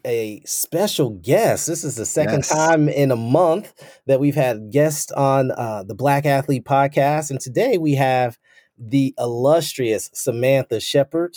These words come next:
Speaker 1: who is the Mary Armstrong Madusky nineteen eighty Assistant Professor of Cinema and Media Studies in the Department of Performing and Media Arts at Cornell University.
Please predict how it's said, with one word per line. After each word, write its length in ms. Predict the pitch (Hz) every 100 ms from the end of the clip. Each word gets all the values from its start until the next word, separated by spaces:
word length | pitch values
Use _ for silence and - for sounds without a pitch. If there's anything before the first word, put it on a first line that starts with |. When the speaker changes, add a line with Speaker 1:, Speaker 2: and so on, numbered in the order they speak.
| -
Speaker 1:
who 120 | 147
is 160 | 139 107
the 80 | 113
Mary 340 | 135 156 156
Armstrong 520 | 135 135 139 143 135
Madusky 720 | 113 95 135 - 147 139 131 - _ _ _ 107
nineteen 540 | 135 156 147 165 151 -
eighty 340 | 143 151 147
Assistant 480 | 120 - 165 156 147
Professor 540 | 117 - 151 151 156
of 240 | 120 101 - _
Cinema 680 | - - 185 185 180 175 -
and 240 | 127 117
Media 420 | 131 196 170 165 151
Studies 560 | - 156 151 151 147 -
in 120 | 123
the 60 | 107
Department 600 | 107 - 170 151 156 147
of 180 | 113 - _
Performing 720 | 113 - - 180 180 180 170
and 220 | 131 120 127
Media 400 | 160 165 156 131
Arts 320 | 147 156 151 -
at 200 | 123 -
Cornell 500 | - 123 131 156 160
University. 800 | 143 147 120 139 143 98 90